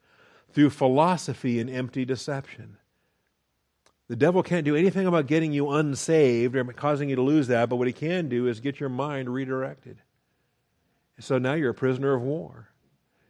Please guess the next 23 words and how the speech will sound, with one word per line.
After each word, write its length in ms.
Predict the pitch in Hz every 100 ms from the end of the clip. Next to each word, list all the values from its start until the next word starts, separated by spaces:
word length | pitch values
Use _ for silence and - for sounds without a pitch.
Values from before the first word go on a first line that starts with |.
| -
Now 100 | 170
you're 100 | 170
not 180 | 147 139
living 240 | 135 135
out 160 | 139 131
the 80 | 135
Word 180 | 139 131
of 80 |
God 220 | 120 147 160
anymore 320 | 123 123 143
'cause 180 | 143 117
you're 140 | 123
all 160 | 147 147
wrapped 300 | 151 143 160
up 180 | 156
in 60 | 143
these, 320 | 139 131 - 120
these 300 | 135 135 110
world 440 | 117 147 156 131 135 - - - - 120
viewpoints, 640 | 120 165 202 117 95 92 -
these 140 | 120
cosmic 460 | - 143 147 156 135
viewpoints, 800 | 170 190 - 98 - - _